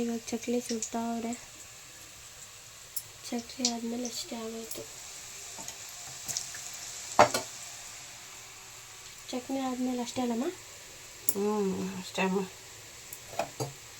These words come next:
Speaker 1: ಈ ಚಕ್ಲಿ ಹೊತ್ತೋದು ನಮ್ಮ ಫ್ಯಾಮಿಲಿ ಪರಂಪರೆಯಿಂದ ಇರೋದು ಗೈಸ್. ನಮ್ಮ ಅಮ್ಮ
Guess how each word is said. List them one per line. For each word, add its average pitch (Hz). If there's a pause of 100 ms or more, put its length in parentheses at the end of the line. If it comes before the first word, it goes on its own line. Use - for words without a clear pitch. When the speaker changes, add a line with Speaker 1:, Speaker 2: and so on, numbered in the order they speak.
(3500)
Speaker 1:
ಈ 262 (100)
ಚಕ್ಲಿ 277
ಹೊತ್ತೋದು 269
ನಮ್ಮ 262
ಫ್ಯಾಮಿಲಿ 262 (100)
ಪರಂಪರೆಯಿಂದ 254 (100)
ಇರೋದು 233
ಗೈಸ್. 233 (1600)
ನಮ್ಮ 233
ಅಮ್ಮ 233